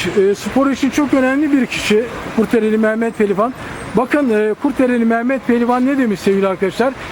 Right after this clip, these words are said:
"Ben her güreşte arkamda, e,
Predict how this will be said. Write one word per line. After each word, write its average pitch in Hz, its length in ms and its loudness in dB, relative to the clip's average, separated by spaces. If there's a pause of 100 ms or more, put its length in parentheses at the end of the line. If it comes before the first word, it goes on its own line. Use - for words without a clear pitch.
(280)
"Ben 226 160 2
her 262 200 0
güreşte 233 680 0 (500)
arkamda, 233 720 0 (2250)
e, 190 280 2